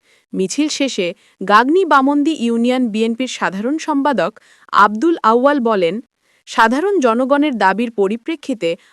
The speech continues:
আগামী শনিবার মানববন্ধন কর্মসূচি দিতে বাধ্য হয়েছি। সেদিন লাখো জনতা রাজপথে মানববন্ধনে অংশগ্রহণ করবেন।" বিক্ষোভ মিছিল শেষে তিনি এসব কথা বলেন। এ সময় মিছিলে উপস্থিত ছিলেন জেলা বিএনপির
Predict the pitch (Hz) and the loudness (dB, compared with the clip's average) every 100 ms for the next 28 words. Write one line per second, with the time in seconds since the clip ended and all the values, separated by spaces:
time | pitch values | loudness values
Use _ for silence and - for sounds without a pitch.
0 | - - 185 254 330 359 294 277 285 285 | -2 2 2 2 -2 -2 0 2 2 2
1 | 208 180 214 214 240 240 277 240 202 202 | 2 2 0 0 0 0 -2 -2 -2 -2
2 | 226 247 285 247 277 240 180 165 - 285 | -6 -6 -4 -4 -2 0 2 0 -2 -4
3 | 214 160 165 175 - _ _ - - - | 0 -2 -2 -12 -14 _ _ -20 -10 0
4 | 262 320 311 196 190 - 302 226 220 320 | 2 2 4 4 2 0 -2 0 -2 0
5 | 180 185 _ - 180 196 240 - 294 320 | 0 -2 _ -6 4 4 4 -2 -4 0
6 | 247 190 220 214 226 220 262 370 190 226 | 0 2 0 0 -2 0 -4 -2 -2 -2
7 | - 247 214 190 170 165 156 151 - _ | -4 -4 -4 -6 -2 -2 -2 -8 -8 _
8 | _ _ _ 196 226 233 - 392 339 - | _ _ _ -4 -4 -4 -2 0 0 -2
9 | 349 302 339 262 226 240 240 247 220 220 | -4 -4 -4 2 2 2 0 0 -2 -6
10 | - 175 330 269 156 147 139 _ _ _ | -6 -6 0 0 0 -2 -8 _ _ _
11 | _ - 208 - 349 190 202 _ - 220 | _ -8 -6 -2 -2 -2 -2 _ -6 -2
12 | 240 311 320 - 240 262 - 277 - 277 | 0 -2 -4 -4 -2 -2 -2 -8 -4 -2
13 | 254 262 - _ - 202 240 320 330 320 | 0 0 -6 _ -8 4 4 4 0 -2
14 | 330 311 330 | -2 -4 -4